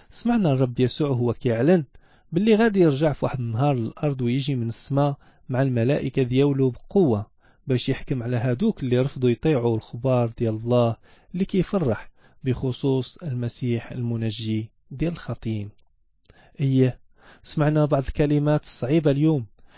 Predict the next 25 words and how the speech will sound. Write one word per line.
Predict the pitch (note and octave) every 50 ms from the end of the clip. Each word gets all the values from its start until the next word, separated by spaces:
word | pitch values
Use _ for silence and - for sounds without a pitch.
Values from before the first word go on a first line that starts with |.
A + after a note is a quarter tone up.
| - - -
لكن | F3 F3 - A3 F#3+
في | - - G#3+
نفس | - - - G#3+
الوقت | G#3+ G3+ - - - D#3
هي | D#3+ D#3+
كلمات | - - D#3+ D#3 D#3 D#3 D#3 D#3 D#3 - -
طيبة | - F3 G3 G#3+ G#3 E3 C#3 B2+
وصالحة، | A#2 - - D#3 D#3 C#3+ - - A#2+ G#2+ - _ - _ - - - _ -
لحقاش | D3+ - - - - B2 A2+ - B2+
هي | A#2 A2+
الحقيقة، | G#2+ - - A#2 - - D3+ D3+ - - A2+ A2 - _ _ _ _ _ _ _ _ _ - -
وهي | B2 A#2 D3 C#3 C3
كلمات | - C3 B2 B2+ B2+ B2+ B2 - A#2
عجيبة | G#2+ A2+ A#2 A2+ C3 D#3 F3+ E3+ D3+ C#3
لكل | A#2+ - - A3 A3 A3
واحد | A3 G#3 E3+ - - A#2+ A2+
اللي | A#2+ A#2 A#2 B2
آمن | - A#2 A#2 A#2 A2+ A2+
بها، | A2 A#2+ A#2+ A2+ A2 A2 G#2+ - _ _ _ _ _ _ _ _ _ - -
لحقاش | G3 - - A3+ G#3 - -
الرب | G#3 G#3+ G3 F3+ G3+
يسوع | G3+ F#3+ - - F#3
قال: | E3+ - - G#3 G#3 G3 C#3 A#2 - - - _ _ _ - - - E3+
"وتعرفون | E3+ - F#3+ F3 F3 F3+ F#3 - - G#3+ G#3 G3
الحق، | F#3+ F3 - - G#3+ F#3+ - -